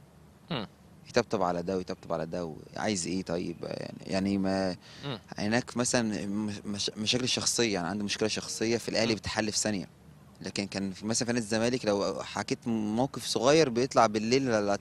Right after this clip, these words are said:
Speaker 2: الفضائيات كلها، مصر كلها بتعرفه.
Speaker 1: أعضاء الجمعية العمومية للنادي الأهلي استقبلوك إزاي؟ يعني وأنت داخل النادي؟
Speaker 2: لا،
Speaker 1: أنت جاي من
Speaker 2: أنا هو ما كلهم بص يا و-، يعني هم شايفيني أنا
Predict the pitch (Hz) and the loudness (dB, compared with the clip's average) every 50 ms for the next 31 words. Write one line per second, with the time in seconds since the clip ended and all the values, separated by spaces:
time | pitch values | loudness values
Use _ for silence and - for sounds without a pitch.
0 | - - - - - - 101 101 110 110 117 - - 110 104 101 101 98 85 - | -2 -14 -16 -14 -10 -10 -2 2 4 4 4 2 0 -4 -2 -2 -2 -4 -4 -8
1 | - 107 123 - - - - 117 120 113 - 113 104 104 104 - - - - - | -8 -6 -4 -4 -4 -4 -2 0 0 0 2 2 2 2 2 -2 -6 -14 -16 -16
2 | - - - - - - - 139 151 233 302 302 262 208 196 226 226 202 147 160 | -20 -20 -20 -20 -12 4 8 10 10 10 10 8 8 6 6 8 6 6 6 6
3 | 185 185 165 170 170 165 127 160 160 139 - - 123 127 151 - - 120 - 104 | 4 6 6 2 4 4 4 4 4 2 0 0 0 0 0 -2 -2 -4 -2 0
4 | 107 104 101 82 92 117 147 175 - - 147 147 - - 131 113 104 104 107 117 | 0 0 0 0 0 2 0 0 2 6 4 4 4 4 -2 -2 -2 0 2 0
5 | 113 107 107 98 87 - - - - - - - 123 113 113 - 117 120 117 120 | 0 0 -2 -8 -8 -10 -14 -16 -10 -6 -2 0 0 0 2 2 0 0 0 -2
6 | - - - - 117 127 143 139 135 156 175 175 175 156 135 - - 120 127 151 | -6 -6 -4 -2 0 2 2 2 2 0 0 0 0 -2 0 0 0 2 2 2
7 | 156 151 131 120 147 151 - - 123 110 104 104 101 101 90 80 101 101 101 101 | 2 2 0 -2 -2 -4 -2 0 2 2 2 2 2 0 0 -2 -2 -2 -4 -6
8 | 101 - - - - - - - - - - - - - - - 113 135 151 143 | -6 -8 -12 -16 -20 -20 -20 -20 -20 -20 -20 -20 -20 -18 -4 -2 0 2 4 4
9 | - 127 120 - 147 156 160 151 143 135 127 135 143 147 143 139 135 131 120 - | 2 2 2 2 2 2 2 2 2 2 2 2 4 4 4 6 6 4 4 2
10 | - | 0